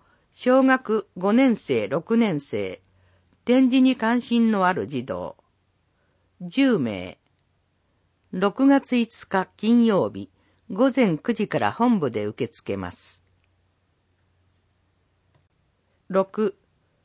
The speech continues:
夏休み子ども手話教室全五回。七月二十八日から八月二十五日まで、毎週火曜日、午前十時から十一時三十分まで。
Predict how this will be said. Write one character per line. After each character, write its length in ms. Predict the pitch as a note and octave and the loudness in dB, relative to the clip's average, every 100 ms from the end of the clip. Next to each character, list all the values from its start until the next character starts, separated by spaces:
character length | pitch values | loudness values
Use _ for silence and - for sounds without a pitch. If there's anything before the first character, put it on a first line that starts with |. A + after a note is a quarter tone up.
| - | -6
夏 380 | G#3 G#3+ - C#4 | -2 -2 0 2
休 280 | C#4 - C3+ | 2 0 -4
み 160 | C3 | -4
子 180 | - G3 | -4 -2
ど 120 | C4+ | 2
も 140 | C4 C4 | 2 2
手 140 | A3 | 2
話 160 | A#3 A#3 | 0 0
教 260 | G#3+ F3 | 0 0
室 420 | - - C3+ A#2 - | -2 -10 -8 -8 -10
全 340 | E3 B3 G3+ A#2+ | -4 0 0 -2
五 140 | G#2+ | -8
回。 340 | - C3+ D#2 _ _ _ _ _ _ _ _ _ _ _ _ _ _ _ _ _ _ | -6 -8 -8 _ _ _ _ _ _ _ _ _ _ _ _ _ _ _ _ _ _
七 340 | - - - C#4+ | -20 -10 2 4
月 280 | C4+ - B3+ | 4 2 2
二 180 | C4 | 2
十 260 | A3 D#3 A#2 | 2 -2 -2
八 280 | C#3+ - G#3+ | -6 -6 -4
日 260 | G#3 - | -4 -4
か 120 | C#3+ A2+ | -6 -2
ら 200 | A2+ - | -2 -4
八 320 | F#3 F#3 C4+ | -10 -2 0
月 280 | C4 - A#3 | 0 0 0
二 160 | B3 | 0
十 220 | F#3+ B2 A2+ | 0 -4 -2
五 140 | E3 | -2
日 300 | D#3+ - A2+ | -4 -6 -8
ま 160 | A#2 F#2 | -10 -10
で、 200 | F#2 - _ _ _ _ _ - | -12 -18 _ _ _ _ _ -2
毎 240 | A3 B3+ | 0 0
週 300 | - A#3+ A#3 | 0 -2 -2
火 200 | A3+ F#3+ | -2 -2
曜 260 | A3 F#3 F#2+ | 0 0 -2
日、 200 | G#2 - _ _ _ _ _ _ - | -8 -16 _ _ _ _ _ _ -10
午 240 | G3 C4+ B3+ | 2 4 4
前 260 | B3+ D#3 | 2 2
十 260 | D3 A#3 G#3+ | 2 2 2
時 180 | C3+ C3 | 0 -4
か 140 | C3+ | -2
ら 240 | A2 G2+ - D3+ | -2 -2 -4 -6
十 240 | F3 G3+ | 0 2
一 220 | B3+ A#3 | 0 -4
時 120 | D#3 A#2+ | -8 -4
三 300 | F#3 G#3+ G3 | 0 0 0
十 120 | G#3 | -6
分 400 | - C#3 G#2+ G2+ | -6 -4 -2 -4
ま 140 | F#2 | -6
で。 200 | F2 D2+ | -8 -16